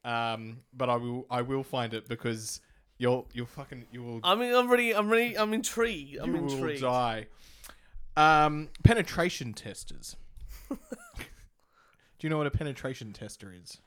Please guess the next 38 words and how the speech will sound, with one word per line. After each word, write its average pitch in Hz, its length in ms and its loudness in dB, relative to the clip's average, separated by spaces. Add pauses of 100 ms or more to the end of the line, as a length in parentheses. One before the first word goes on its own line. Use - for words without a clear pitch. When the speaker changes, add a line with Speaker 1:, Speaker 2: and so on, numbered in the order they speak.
(880)
Speaker 2:
<sighs> 180 40 -12 (1300)
Uh, - 0 -
I 180 260 0
know, 220 160 2
uh, - 420 -10
okay, 143 140 -10 (240)
I'm 165 160 -2
gonna 208 160 -2
go. 196 200 -2
I'm, 156 280 -6
I 147 180 -6
was 160 160 -6
gonna 214 140 2
make 190 220 0
the 160 80 -6
sex - 280 -2
joke, - 440 -6
but 127 120 -6
I 131 40 -4
thought, 135 280 -10
you 143 80 -10
know 160 140 0
what, 160 180 2
I 131 80 -2
won't. 101 320 -6 (340)
Speaker 1:
Mm-hmm. 113 200 -10 (680)
Speaker 2:
It 151 120 -4
has 196 280 4
to 208 120 -14
do 196 220 -6
something 170 680 -2
with 127 340 -2 (1800)
if 135 280 -4
bullets 180 380 0
can 160 240 -6
go 147 220 -2
through 143 420 -8
doors. 117 680 -2